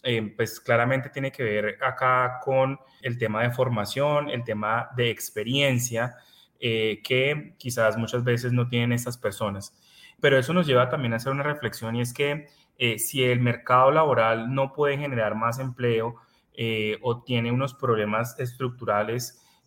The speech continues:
eh, pues realmente quizás no se le pueda dar a su vez oportunidades a estos grupos poblacionales. Entonces, por eso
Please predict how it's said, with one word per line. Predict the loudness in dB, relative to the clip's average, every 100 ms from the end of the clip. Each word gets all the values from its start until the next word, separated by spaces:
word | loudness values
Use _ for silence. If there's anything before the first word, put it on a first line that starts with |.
| -6
eh, | -2 -2 -2 -4 -2
pues | 0
realmente | 2 2 2 -2 -4
quizás | -8 -4 -4 -4
no | -4
se | -4
le |
pueda | -2 0 0 0 -4 0
dar | 2 2 2
a | -4
su | -4 -4
vez | -4 -6 -8
oportunidades | -8 -4 -4 -2 -2 -4 -6 _ _ _ 0
a | 2
estos | 2 -2 -2
grupos | -2 -2 2
poblacionales. | 4 4 4 2 2 0
Entonces, | -8 -8 -8 -4
por | 0 2
eso | 2 0 -8